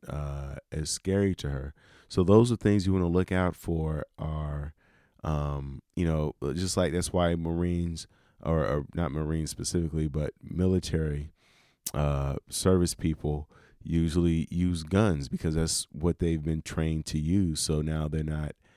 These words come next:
as afraid to use guns. Um,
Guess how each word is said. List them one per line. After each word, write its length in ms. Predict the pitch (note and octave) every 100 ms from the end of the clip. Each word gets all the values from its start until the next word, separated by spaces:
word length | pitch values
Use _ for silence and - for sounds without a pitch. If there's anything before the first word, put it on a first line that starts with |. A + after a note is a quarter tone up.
| _ _ -
as 180 | D2+ D2
afraid 640 | D#2 - D#2 D2+ D2+ D2
to 140 | - D2
use 380 | D2+ D2 C#2+
guns. 640 | C#2+ F2 E2+ D#2 - C2+ - _ _ _ _ -
Um, 560 | D2 C#2+ C#2 C2+ C2